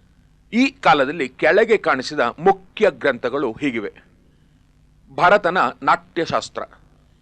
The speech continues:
ಈ ಗ್ರಂಥದ ರಚನೆ ಕಾಲದ ವಿಷಯವಾಗಿ ಅನೇಕ ಮತಗಳು ಉಂಟು. ಆದರೆ ಬಹಳಷ್ಟು ಹೇಳಿಕೆಯಂತೆ ಈ ಗ್ರಂಥ ರಚನೆಯ ಕಾಲ ಐದು ಶತಾಬ್ದಿ ಅಂತ ಹೇಳಿ ಒಪ್ಪಿಕೊಂಡಿದ್ದಾರೆ.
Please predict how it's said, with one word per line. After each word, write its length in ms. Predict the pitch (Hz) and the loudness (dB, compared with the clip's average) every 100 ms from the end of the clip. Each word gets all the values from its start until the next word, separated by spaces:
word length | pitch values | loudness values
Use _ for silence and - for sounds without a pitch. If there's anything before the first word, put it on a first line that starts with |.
| _ - | _ -6
ಈ 140 | 269 | -2
ಗ್ರಂಥದ 380 | 185 190 175 143 | 0 0 0 -2
ರಚನೆ 440 | 135 143 170 147 | 0 -2 -2 -6
ಕಾಲದ 320 | - 135 131 | -2 -2 -2
ವಿಷಯವಾಗಿ 600 | 120 131 139 120 127 151 | -4 -4 -4 -2 -2 -4
ಅನೇಕ 340 | 135 131 147 135 | -6 -6 -6 -6
ಮತಗಳು 500 | 110 131 175 147 127 | -2 -2 0 0 -2
ಉಂಟು. 340 | 120 123 156 131 | -4 -6 -4 -2
ಆದರೆ 260 | 135 127 | -2 -2
ಬಹಳಷ್ಟು 720 | 110 107 135 165 175 - - | -4 -4 -2 -2 -4 -8 -2
ಹೇಳಿಕೆಯಂತೆ 600 | 196 160 147 131 123 131 107 | 0 0 -2 -6 -6 -6 -6
ಈ 60 | |
ಗ್ರಂಥ 360 | 110 117 165 175 | -6 -6 -4 -4
ರಚನೆಯ 420 | 131 127 127 117 | -4 -4 -8 -8
ಕಾಲ 260 | 113 131 127 113 - - | -6 -4 -4 -6 -14 -2
ಐದು 380 | 151 202 214 220 _ | 2 2 0 -4 _
ಶತಾಬ್ದಿ 600 | - 156 147 123 113 147 - _ | -4 0 0 0 -2 -4 -6 _
ಅಂತ 180 | - - | -6 -4
ಹೇಳಿ 320 | 131 139 127 - | -4 -4 -6 -6
ಒಪ್ಪಿಕೊಂಡಿದ್ದಾರೆ. 600 | - - 107 98 90 | -6 -8 -8 -8 -10